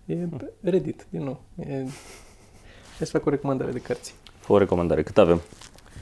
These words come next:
Speaker 2: Treizeci și nouă. Suntem bine.
Speaker 1: Suntem bine.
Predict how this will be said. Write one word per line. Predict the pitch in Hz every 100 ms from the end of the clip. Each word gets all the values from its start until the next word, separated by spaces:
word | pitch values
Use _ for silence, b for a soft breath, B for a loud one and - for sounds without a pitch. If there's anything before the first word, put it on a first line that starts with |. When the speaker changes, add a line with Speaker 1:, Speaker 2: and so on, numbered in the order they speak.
| B B B - - - - - - - - - - - - - - - -
Speaker 2:
Treizeci | 95 98
și | 80
nouă. | -
Suntem | - 135
bine. | 113 71
Speaker 1:
Suntem | - - 160
bine. | 139